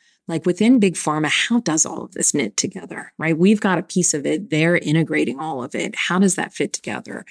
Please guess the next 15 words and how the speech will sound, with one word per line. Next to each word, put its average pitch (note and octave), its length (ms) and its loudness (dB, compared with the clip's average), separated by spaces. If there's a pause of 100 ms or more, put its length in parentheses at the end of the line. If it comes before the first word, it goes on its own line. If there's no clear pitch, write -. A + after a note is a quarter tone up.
(340)
Um, D#3 260 -6
so - 120 -2
I F3+ 80 2
made G3+ 240 4
the G#3 80 4
decision D#3+ 500 -2
to D3 60 -4
go D3 220 -4
over D3 180 -2
Pfi-, D3 400 -2
over D3 220 -2
to D3 160 -6
Pfizer D3 640 -2 (340)
in F3 140 4
part E3+ 400 -2